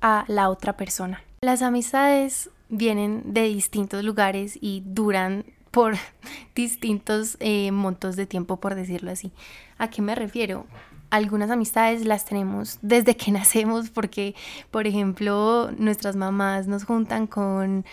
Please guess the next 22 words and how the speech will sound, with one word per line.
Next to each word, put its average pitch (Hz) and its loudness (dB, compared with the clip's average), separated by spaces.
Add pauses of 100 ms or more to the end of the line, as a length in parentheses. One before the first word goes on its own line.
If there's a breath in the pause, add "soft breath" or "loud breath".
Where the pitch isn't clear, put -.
(200 loud breath)
los 220 0
hijos 208 0
de 208 2
las 202 0
amigas 196 0
mamás 208 0 (100)
y 233 -2
al 220 4
parecer 220 -2
crecemos 202 -2
con 220 -4
unas 196 -4
personas 226 -4
que 202 -6
se 208 -4
vuelven 196 -2
como 220 -4
un 196 -2
tipo 208 -6
de 208 -2
familia, 220 -2 (440 loud breath)
o 208 2